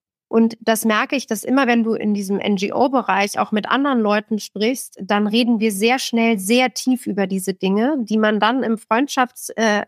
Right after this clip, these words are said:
äh, Umfeld gar nicht unbedingt immer so teilen kann, weil das nicht deren Realität ist, nicht deren Alltag ist. Und dann kommt das manchmal vielleicht so rüber. Aber ich, ich empfinde das tatsächlich nicht so. Ich empfinde es als,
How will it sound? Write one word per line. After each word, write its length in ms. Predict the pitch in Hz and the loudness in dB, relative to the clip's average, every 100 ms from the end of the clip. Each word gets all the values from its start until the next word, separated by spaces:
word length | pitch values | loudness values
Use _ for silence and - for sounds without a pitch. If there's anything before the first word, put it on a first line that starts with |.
| - | -6
äh, 160 | - | -6
Umfeld 760 | - 247 269 - 254 247 247 - - - - _ - | 0 2 0 0 0 2 0 -4 -14 -20 -20 _ -2
gar 180 | 208 | -2
nicht 180 | 262 294 | -2 -4
unbedingt 400 | - 262 240 240 | 0 2 2 2
immer 240 | 233 240 233 | 2 0 0
so 120 | 220 | -4
teilen 500 | - 214 226 262 262 | -2 -2 0 0 -2
kann, 600 | - 240 247 254 208 190 | -2 0 0 0 -2 -2
weil 140 | 214 | 0
das 240 | 208 233 240 | 2 0 0
nicht 300 | 240 - 226 | 0 0 0
deren 600 | 247 240 214 208 208 208 - | 0 2 0 0 -2 -8 -2
Realität 540 | 220 208 202 - 220 - | 0 2 -2 -2 -4 -4
ist, 160 | - | -2
nicht 240 | 214 202 - | -2 0 0
deren 260 | 247 233 | 2 2
Alltag 480 | 214 226 247 - 180 | 2 0 -2 -4 -4
ist. 220 | - 185 | -8 -6
Und 200 | - 190 | -4 0
dann 380 | 202 220 240 240 - _ _ _ _ _ _ | 2 2 2 0 -4 _ _ _ _ _ _
kommt 280 | - 247 233 | 0 2 2
das 160 | 220 | 2
manchmal 360 | 220 214 - 202 | 2 2 0 -2
vielleicht 340 | - 190 - | 0 -2 -2
so 100 | - | -8
rüber. 480 | 185 190 - - - | -6 -2 0 0 0
Aber 200 | 190 - | 0 0
ich, 240 | 202 - - | -2 -8 -6
ich 240 | 220 - | -4 2
empfinde 360 | 240 226 240 208 | 2 2 2 2
das 180 | 202 | -2
tatsächlich 720 | - 190 190 190 - 185 - - | -4 -4 -4 -6 -4 -4 -6 -4
nicht 260 | 202 202 | -2 0
so. 120 | - - | -2 -6
Ich 160 | 185 | -2
empfinde 420 | 190 185 202 190 | -2 0 0 2
es 180 | 190 - | 0 -2
als, 460 | - 190 185 - | -2 0 0 -4